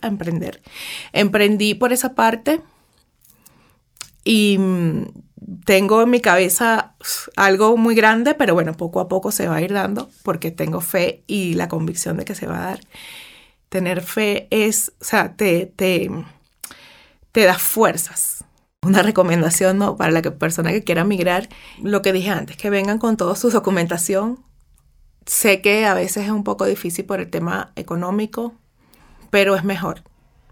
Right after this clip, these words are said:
Es mucho mejor y va a abrir mucho más las puertas. Lo otro, que no vengan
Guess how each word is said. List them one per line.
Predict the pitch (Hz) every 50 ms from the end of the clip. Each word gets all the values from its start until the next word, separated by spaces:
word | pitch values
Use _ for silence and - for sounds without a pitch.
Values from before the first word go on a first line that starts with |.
| _ _ -
Es | 185
mucho | 185 190 190 190 - 208
mejor | 202 196 190 202 208 214
y | 233
va | 220 196 175
a |
abrir | 170 170 190 180 180
mucho | 190 185 185 185 185 196
más | 185 185 185
las | 190 185 -
puertas. | - - 147 - - - - - _ _ _ _ - - - - - - - - - - - - - _ -
Lo | 208 208 208 214
otro, | 220 226 226 226 277 277 294 302 285 - - _ _ _ _ _ _ _ _ _ _ -
que | - 247 214
no | 214 220 208 208
vengan | 226 233 226 226 226 233 247 254 262 262 -